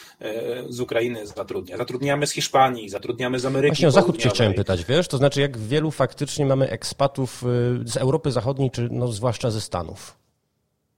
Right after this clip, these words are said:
Speaker 1: Oczywiście, że mniej niż tych z Ukrainy i nie zapominajmy jeszcze z Białorusi, tak? Bo po, po stłumieniu protestów przez Łukaszenkę przejęliśmy też sporo ludzi z, z białoruskich firm,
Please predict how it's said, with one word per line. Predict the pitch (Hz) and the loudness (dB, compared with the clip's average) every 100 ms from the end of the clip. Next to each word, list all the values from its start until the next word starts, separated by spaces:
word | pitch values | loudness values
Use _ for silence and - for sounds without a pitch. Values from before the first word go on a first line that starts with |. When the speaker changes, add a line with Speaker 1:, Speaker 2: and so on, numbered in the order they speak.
| _ _ - | _ _ -10
Speaker 1:
Oczywiście, | 127 143 160 151 | -6 -4 0 2
że | 131 | 2
mniej | 135 135 123 147 170 | 0 2 4 4 0
niż | 135 - - | -4 -4 -2
tych | 127 - | -4 0
z | 127 | -2
Ukrainy | 127 120 120 147 143 | 2 2 2 0 -2
i | 127 | -2
nie | 131 | -6
zapominajmy | 123 131 127 127 123 | -4 -4 -2 -2 -2
jeszcze | 123 123 | -4 -4
z | |
Białorusi, | 123 123 127 139 131 92 | 4 6 6 4 -2 -4
tak? | 98 117 | -2 -2
Bo | 117 | -2
po, | 110 110 107 110 113 117 - 107 | -2 0 2 4 4 2 -2 -8
po | - | -8
stłumieniu | - 123 127 127 127 | -4 -4 -2 -2 -2
protestów | 113 123 120 - 127 117 - - - - | -4 -2 -2 -2 -4 -4 -8 -20 -20 -10
przez | 123 120 | -6 -4
Łukaszenkę | 120 107 - 120 117 | -2 -2 -4 -4 -6
przejęliśmy | 113 113 113 120 120 107 | -6 -6 -6 -8 -10 -6
też | 110 - | -6 -6
sporo | - 113 110 | -2 0 0
ludzi | 110 110 107 | -4 -8 -8
z, | - | -6
z | 107 110 | -6 -4
białoruskich | 117 113 117 - - 107 | 0 0 0 -4 -10 -12
firm, | 107 127 | -6 -6